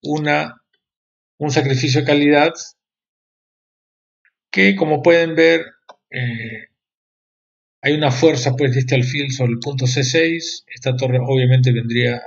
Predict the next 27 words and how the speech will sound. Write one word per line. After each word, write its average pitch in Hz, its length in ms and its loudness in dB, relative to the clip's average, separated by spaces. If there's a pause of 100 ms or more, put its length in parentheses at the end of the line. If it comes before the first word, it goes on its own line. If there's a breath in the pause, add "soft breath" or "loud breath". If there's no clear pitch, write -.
a 123 60 -6
C 143 200 -4
uno 160 440 -4 (580 loud breath)
y 220 220 0
las, 208 580 0
eh, 120 600 -4 (260)
blancas 143 400 0
tendrían 135 540 0
suficiente 143 580 0
compensación, 117 720 -4 (120)
de 110 100 -10
tal 131 160 0
manera 139 460 2
que 135 340 -2
no 127 140 4
era 120 140 6
una 104 160 -4
opción. - 460 -14
Karpov 127 300 0
hubiera 127 200 6
estado 123 280 2
encantado 131 840 0 (720)
de, 107 640 -2
de 117 140 -2
hacer 120 200 0
esa - 220 -2
jugada. - 460 -20